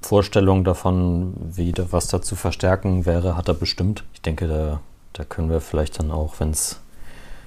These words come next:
äh, wenn die Meisterschaft gesichert ist und es, es darauf zugeht, dann,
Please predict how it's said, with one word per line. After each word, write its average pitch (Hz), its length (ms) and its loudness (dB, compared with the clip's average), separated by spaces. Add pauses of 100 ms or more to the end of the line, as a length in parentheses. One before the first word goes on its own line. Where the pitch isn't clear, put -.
(340)
äh, 101 160 -4
wenn 76 160 -4
die 85 80 0
Meisterschaft 101 640 6
gesichert 107 460 4
ist 101 300 0
und 87 240 0
es, - 220 -2
es - 160 -4
darauf 80 340 0
zugeht, 92 440 -2
dann, 76 120 -2